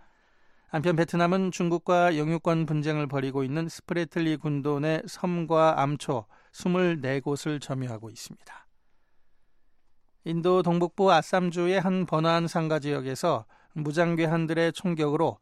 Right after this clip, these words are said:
적어도 열두 명이 숨졌습니다. 인도 관리들은 오늘 경제 수도 구아하티에서 서쪽으로 이백이십 킬로미터 떨어진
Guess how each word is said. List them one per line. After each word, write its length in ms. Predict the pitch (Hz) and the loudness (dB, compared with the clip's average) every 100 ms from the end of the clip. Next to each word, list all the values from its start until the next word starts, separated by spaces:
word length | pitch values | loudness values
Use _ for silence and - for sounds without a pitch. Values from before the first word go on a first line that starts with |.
| _ - | _ -8
적어도 400 | 156 143 160 170 | -4 -2 0 0
열두 340 | 143 139 165 | -2 -2 -2
명이 340 | 160 156 151 | 0 0 -2
숨졌습니다. 720 | 147 175 147 - 131 123 120 - _ _ _ _ _ _ - | -2 -2 -2 -4 -6 -4 -8 -10 _ _ _ _ _ _ -6
인도 420 | 160 165 175 170 | -2 2 2 2
관리들은 460 | 175 170 165 175 185 | 2 0 0 0 0
오늘 340 | 170 185 180 | 2 2 0
경제 320 | - 160 160 | 0 0 0
수도 300 | 165 - 185 | -2 -2 -2
구아하티에서 1040 | 175 - 165 165 156 - 160 147 139 165 160 | -2 0 2 4 0 -4 -4 -2 -2 -2 -2
서쪽으로 680 | - 170 165 139 143 165 151 - | -4 -4 -4 -2 0 -2 -2 -10
이백이십 640 | 151 151 160 156 - 156 | -6 -2 -2 -2 -6 -8
킬로미터 460 | - 156 151 143 139 | -2 0 0 -2 -2
떨어진 480 | 147 139 139 139 | 0 0 -2 -4